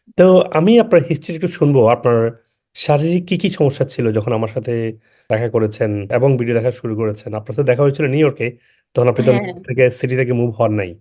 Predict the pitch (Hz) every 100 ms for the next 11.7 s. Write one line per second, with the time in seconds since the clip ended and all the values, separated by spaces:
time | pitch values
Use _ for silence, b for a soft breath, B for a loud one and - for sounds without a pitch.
0 | _ _ - 120 117 113 101 - _ -
1 | 113 101 104 b b b b 117 110 107
2 | 107 107 107 117 113 110 107 113 110 104
3 | 98 98 98 101 _ _ _ _ 113 101
4 | 101 98 101 107 104 104 101 104 - 107
5 | 101 98 95 95 98 101 98 95 92 196
6 | 180 175 214 202 185 175 - 202 185 190
7 | 180 180 - - - 107 107 104 104 104
8 | 98 104 _ _ _ - 120 113 107 101
9 | - 107 95 95 _ _ _ - 143 139
10 | 160 156 151 147 156 151 139 127 131 131
11 | 131 113 120 113 107 110 98